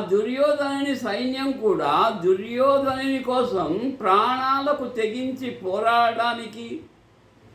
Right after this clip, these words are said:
వివిధ ఆయుధాలను ధరించి యుద్ధము చేయడానికి సిద్ధముగా ఉన్నారని దుర్యోధనుడు తెలుపుతున్నాడు.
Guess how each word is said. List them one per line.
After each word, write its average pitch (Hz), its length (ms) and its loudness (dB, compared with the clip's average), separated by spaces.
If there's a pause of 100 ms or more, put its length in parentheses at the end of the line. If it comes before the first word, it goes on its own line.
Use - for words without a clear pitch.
(380)
వివిధ 269 400 4 (320)
ఆయుధాలను 262 680 0 (120)
ధరించి 240 440 -4 (100)
యుద్ధము 214 440 -2 (120)
చేయడానికి 190 720 2 (180)
సిద్ధముగా 165 720 -2 (140)
ఉన్నారని 143 640 0 (760)
దుర్యోధనుడు 151 880 2 (200)
తెలుపుతున్నాడు. 135 880 -2